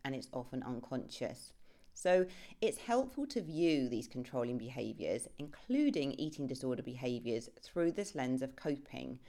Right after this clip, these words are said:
as an attempt to survive and be okay. You know, they're not about selfish vanity or something else. We need to really be compassionate with understanding how an eating disorder can help, help us cope, or help someone close to us cope,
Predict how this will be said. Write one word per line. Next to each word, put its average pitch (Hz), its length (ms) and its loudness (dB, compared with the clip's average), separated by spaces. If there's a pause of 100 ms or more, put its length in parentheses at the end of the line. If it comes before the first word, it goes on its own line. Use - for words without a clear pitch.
(500)
as 147 100 -4
an 151 80 -2
attempt 185 440 -2
to 160 100 -10
survive 127 640 0
and 139 120 -2
be 131 180 0
okay. 123 640 -2 (240)
You 185 80 -2
know, 170 100 4
they're 185 120 6
not 214 200 4
about 170 400 0
selfish 160 460 0
vanity 147 500 0
or 131 80 2
something 135 420 -4
else. 104 440 -2 (600)
We 180 120 2
need 196 160 4
to 180 100 -8
really 175 380 2
be 165 100 2
compassionate - 720 -6
with - 160 -4
understanding 143 800 0
how 127 240 -4
an 131 180 -2
eating 131 240 -4
disorder 127 440 -2
can 127 160 -4
help, - 480 -2 (540)
help 131 220 -4
us 147 120 -4
cope, - 480 -2 (280)
or - 80 -12
help - 220 0
someone 175 260 -2
close 151 340 -2
to - 120 -8
us 123 140 -8
cope, - 400 -6